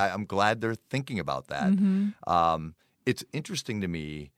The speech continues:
Speaker 1: that it takes this moment for that to be necessary.
Speaker 2: Yeah.
Speaker 1: To, but that's, a-, as long as we're here,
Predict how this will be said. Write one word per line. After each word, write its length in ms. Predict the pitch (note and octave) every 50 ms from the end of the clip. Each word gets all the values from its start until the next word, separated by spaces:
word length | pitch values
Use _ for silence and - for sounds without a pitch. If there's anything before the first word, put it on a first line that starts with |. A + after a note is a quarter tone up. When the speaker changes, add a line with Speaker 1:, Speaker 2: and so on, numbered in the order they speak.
| _ _ _ _ _ _ -
Speaker 1:
that 100 | G2 F2
it 120 | F2+ -
takes 280 | - - A2 - - -
this 220 | - G2 F2+ -
moment 640 | - D#2+ D#2 E2+ E2+ F2+ G2+ A2 A2 - - - _ _ _ _ _ _ _ _ _ _
for 200 | _ - G#2 G2
that 300 | E2 F2+ F#2 F2 - -
to 560 | - - G2+ F#2+ F2+ E2+ E2 E2 E2 E2 C#2+ - _ _ - -
be 320 | - F2+ F2 F2 E2+ D#2+ C#2+ -
necessary. 720 | - E2+ F2 - - G#2+ - - C3 C3+ C#3 D3+ D#3+ E3 -
Speaker 2:
Yeah. 180 | F#3+ G3+ G3 E3+
Speaker 1:
To, 160 | G#2+ G#2 -
but 400 | - G2+ F#2 F#2+ A#2+ A2+ G2+ - _ _ _ _ _ _ _ _ - _ _ -
that's, 240 | G2+ G#2 - - - D3+ - - A2+ - -
a-, 200 | A2+ A2 F#2+ -
as 120 | A2 F#2+
long 180 | A2 A#2 C#3 D3+
as 80 | C#3 A2+
we're 160 | G2+ F#2 E2+
here, 580 | - - - - G3+ F#3+ A#2 D#2+ C#2+ C#2 D2+